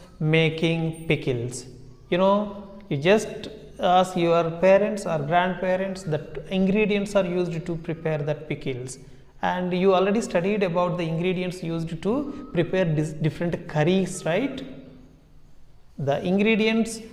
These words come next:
are there any same ingredients used in making pickles and making curries? Yes, there will be some, obviously there will be some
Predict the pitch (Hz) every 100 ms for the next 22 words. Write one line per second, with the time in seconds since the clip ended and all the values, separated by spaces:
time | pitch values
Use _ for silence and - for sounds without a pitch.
0 | - 165 165 185 180 220 190 202 214 208
1 | 208 208 214 220 - - - - - -
2 | 190 214 202 - 202 190 202 214 214 214
3 | 208 220 220 208 - 208 208 214 226 -
4 | - - - - 190 190 202 196 214 208
5 | 208 214 226 220 - - - - - -
6 | 190 196 147 165 185 196 226 277 - 240
7 | 339 - - - - - - - 160 190
8 | 190 240 208 214 202 208 208 214 320 -
9 | -